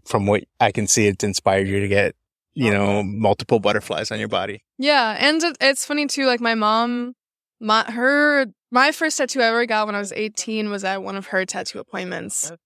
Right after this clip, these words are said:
Speaker 2: She literally was, like, getting a tattoo across, like, her lower, like, stomach,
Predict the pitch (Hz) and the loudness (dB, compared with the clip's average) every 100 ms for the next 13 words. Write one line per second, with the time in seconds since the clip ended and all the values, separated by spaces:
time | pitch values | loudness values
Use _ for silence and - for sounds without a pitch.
0 | _ - - 254 254 247 247 233 220 202 | _ -6 2 6 6 6 4 4 4 4
1 | 202 - 208 220 220 226 220 208 202 220 | 2 -8 -6 0 4 4 2 2 0 0
2 | 208 - 202 - 190 - 202 - 208 202 | -2 -2 -4 2 0 2 -6 -4 -2 2
3 | 190 190 196 190 185 185 180 170 180 - | 4 4 4 4 2 0 0 -2 -2 -6
4 | - - 202 185 175 - | -2 2 2 2 0 -2